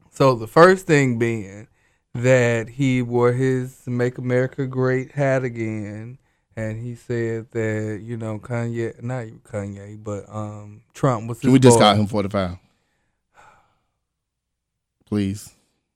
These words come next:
Speaker 2: Okay, go ahead. Do what you need to do.
Speaker 1: He said that Trump was his boy, and, you know, they were all good and cool. But, you know,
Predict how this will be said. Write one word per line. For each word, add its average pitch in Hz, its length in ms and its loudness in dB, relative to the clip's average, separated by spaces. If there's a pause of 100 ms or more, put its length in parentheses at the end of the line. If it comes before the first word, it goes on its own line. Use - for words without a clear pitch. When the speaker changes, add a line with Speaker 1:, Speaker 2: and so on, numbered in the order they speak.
(480)
Speaker 2:
Okay, 90 220 -6
go 92 140 -8
ahead. 85 260 -8
Do 92 100 -10
what 95 140 -10
you 85 60 -12
need 87 240 -10
to 78 120 -18
do. 78 140 -18
Speaker 1:
He 113 140 -4
said 117 380 -2
that 104 180 -4
Trump 131 500 -2
was 120 240 -2
his 147 220 -2
boy, 110 460 -2 (340)
and, 117 180 -6
you 139 120 -10
know, 98 320 -12
they 104 160 -12
were 113 200 -8
all 104 200 -8
good 107 340 -8
and 117 160 -8
cool. 104 380 -4 (100)
But, 139 420 8 (140)
you 113 180 -2
know, 123 440 0